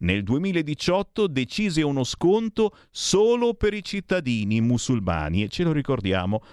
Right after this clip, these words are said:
molto, ma molto bene. Tornando sui migranti, c'è la frase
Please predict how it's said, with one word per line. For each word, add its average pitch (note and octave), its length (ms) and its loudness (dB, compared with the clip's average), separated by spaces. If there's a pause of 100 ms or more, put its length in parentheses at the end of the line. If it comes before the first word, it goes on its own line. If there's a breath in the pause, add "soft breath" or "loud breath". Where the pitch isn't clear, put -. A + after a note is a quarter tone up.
(160 loud breath)
molto, A#2 680 0
ma A2+ 140 0
molto F2 540 -2
bene. E2+ 500 -2 (360 loud breath)
Tornando E3+ 800 0 (140)
sui F#3 340 0
migranti, C#3+ 880 0
c'è D#3+ 400 2
la D#3 200 -2
frase A2+ 920 0